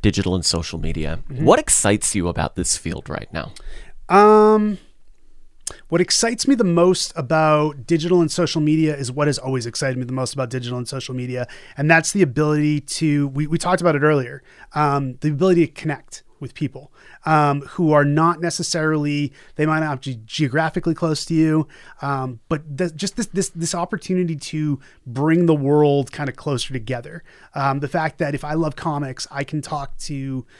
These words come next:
Speaker 2: you know, so many people who are passionate about the same thing I'm passionate about. And I also think for the students, from their perspective, going back to what they said about the whole LinkedIn thing, the fact that they can use social media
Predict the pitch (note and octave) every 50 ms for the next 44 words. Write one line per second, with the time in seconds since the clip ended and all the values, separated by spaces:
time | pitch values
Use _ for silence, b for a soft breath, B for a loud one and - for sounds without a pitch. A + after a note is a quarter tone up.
0 | b b - C#3 C3+ B2+ B2+ A#2 - - - - - - - - G3 F3+ F3 F3+
1 | F3 D#3 - - E3+ D#3+ - D3+ C#3+ C#3+ C3+ b b b b - D#3+ D3 - -
2 | E3+ D#3+ C#3+ - - D#3 D3+ D3 C#3 - C3+ - E3 D3+ C3+ - D3+ C3+ B2+ C3
3 | C#3 C3 - C3+ B2+ - - C3+ B2+ B2+ B2 B2+ B2 B2+ - B B B B B
4 | B - D#3+ D#3+ E3 A3 C4+ - - E3+ D3 - D#3+ D3+ C3+ - - - - -
5 | F#3 E3+ D#3+ D#3+ D#3 D#3 D#3 C#3+ B2+ C3+ - - - A#3+ B3 A3 D3 B2+ C3+ -
6 | - C#3+ C3 C#3 D3+ F#3+ A3 G#3+ - C#3+ - - C#3 B2 A#2 - C#3 B2+ B2 -
7 | b b b b - D3 D3 D3+ D3+ D3 D3 - D3+ C3 C#3+ C3 - F#3+ E3+ D3+
8 | C3+ - - G#2+ B2+ B2 C3+ G3 B3 - - D#3 B2+ A2+ - C#3+ C3 B2+ C3+ C3+
9 | b b b b b b b - D3+ D#3 - A3+ A3+ A#3+ - - F3+ D3 C3+ E3+
10 | F#3+ G3 - - F3 D#3+ D3+ D3 D#3+ F3 F#3+ F#3+ F#3 E3 - - F#3 E3+ - -
11 | D3+ D3 D3+ F3 G#3 F#3 D#3 C3+ C3 C3 C3